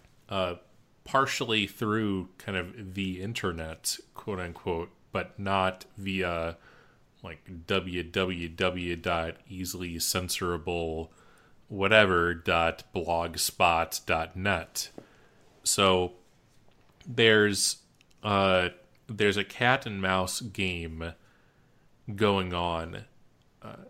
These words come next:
and part of the incentive of these large organizations is to just not to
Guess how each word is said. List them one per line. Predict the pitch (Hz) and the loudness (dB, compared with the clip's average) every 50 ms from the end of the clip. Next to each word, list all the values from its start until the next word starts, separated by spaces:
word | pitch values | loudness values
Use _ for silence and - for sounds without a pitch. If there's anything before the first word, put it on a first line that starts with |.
| - _ _ | -20 _ _
and | 110 107 101 98 95 92 90 90 87 - - - - _ _ _ _ _ - _ _ _ _ _ _ _ _ _ _ _ _ _ _ | -2 0 2 2 2 2 0 -4 -6 -6 -8 -8 -8 _ _ _ _ _ -20 _ _ _ _ _ _ _ _ _ _ _ _ _ _
part | - - - 139 143 156 - - - - - | -18 0 4 4 4 4 4 -4 -12 -8 -4
of | 120 113 104 104 101 104 | -4 -4 -4 -4 -8 -6
the | 110 104 104 101 101 98 95 95 98 | -4 -2 -2 0 0 0 0 -2 -4
incentive | 95 90 - - - 98 95 - - 98 92 - | -6 -6 -6 -4 -4 -4 -6 -4 -4 -6 -4 -4
of | 95 92 90 | -6 -6 -4
these | 95 95 90 - - | -4 -6 -6 -4 -2
large | 95 95 92 92 90 - | 0 2 2 2 2 0
organizations | - 104 90 90 90 87 82 90 87 85 85 - - 101 95 92 - - | -4 -6 -6 -6 -8 -10 -8 -6 -8 -6 -8 -8 -8 -8 -8 -8 -8 -8
is | 110 101 90 - | -8 -8 -8 -6
to | - - 92 | -6 -8 -8
just | 87 - - 92 87 - - - - - - - - - - _ _ _ _ | -6 -2 -2 -2 0 0 -4 -6 -8 -12 -18 -20 -20 -20 -20 _ _ _ _
not | - 127 139 139 - | 2 2 2 2 0
to | - - 113 95 | 0 0 0 0